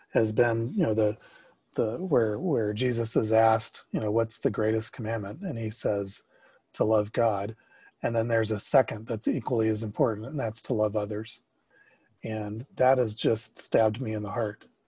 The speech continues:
um, more often than anything else. And when the most, the, the times where I feel Jesus is most real is where I'm striving the hardest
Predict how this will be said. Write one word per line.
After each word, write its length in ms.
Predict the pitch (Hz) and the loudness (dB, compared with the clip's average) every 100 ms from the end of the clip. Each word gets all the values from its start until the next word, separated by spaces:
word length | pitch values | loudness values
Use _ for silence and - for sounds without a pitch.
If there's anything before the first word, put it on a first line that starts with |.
| _ | _
um, 340 | 156 143 156 165 - | -8 -6 -8 -10 -2
more 200 | 123 117 | 0 2
often 280 | 110 - 117 | 0 -2 -4
than 140 | 107 | -4
anything 360 | 104 107 131 107 | -6 -6 -6 -6
else. 320 | 101 98 - | -8 -8 -8
And 260 | 113 107 - | -6 -8 -4
when 360 | 160 110 107 113 _ _ _ | -4 -2 -6 -10 _ _ _
the 80 | 113 | 2
most, 360 | 127 156 - | 4 4 2
the, 120 | 139 117 - | -4 -4 -2
the 140 | 139 | -2
times 360 | 117 143 151 147 | 0 2 2 4
where 200 | 123 113 | 4 4
I 60 | |
feel 260 | 113 156 107 | 2 0 0
Jesus 460 | 107 113 127 135 | 0 0 0 -2
is 140 | 127 104 | -4 -2
most 440 | 110 117 120 - | 0 0 0 -4
real 440 | 120 110 104 113 - _ - - _ _ _ | -4 -4 -4 -8 -12 _ -20 -20 _ _ _
is 180 | 123 110 | -2 0
where 260 | 110 107 | 0 0
I'm 200 | 110 110 | 0 -4
striving 480 | 110 - 117 110 104 | -4 2 2 2 0
the 60 | 101 | -6
hardest 540 | - 127 107 101 - | -2 -2 -2 -4 -10